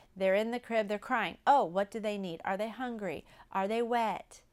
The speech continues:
Do they, what do they need? Do they need snuggle time? Do they need to, to smell the mother? Do they need to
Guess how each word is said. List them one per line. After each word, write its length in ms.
Do 240
they, 240
what 180
do 80
they 160
need? 640
Do 120
they 140
need 420
snuggle 460
time? 580
Do 100
they 160
need 280
to, 300
to 160
smell 540
the 100
mother? 420
Do 160
they 140
need 340
to 380